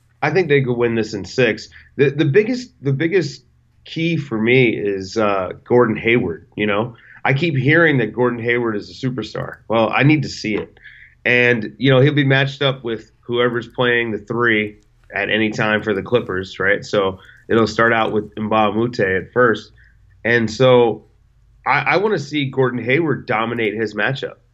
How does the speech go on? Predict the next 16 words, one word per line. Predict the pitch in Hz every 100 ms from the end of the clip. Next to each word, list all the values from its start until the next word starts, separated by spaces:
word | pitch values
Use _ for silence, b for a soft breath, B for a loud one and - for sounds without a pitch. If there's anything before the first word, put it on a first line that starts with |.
| _ -
you | 101 104
know? | 104 110 -
Um, | 95 95 92 90 85 -
and | 123
if | 127
that | 143 165
happens, | 160 180 180 135 107
I | 107
think | 123
that | 127
gives | 123 123 113
the, | 107 - -
the | 107
Jazz | 110 113 110
a | 101
shot. | 127 123 98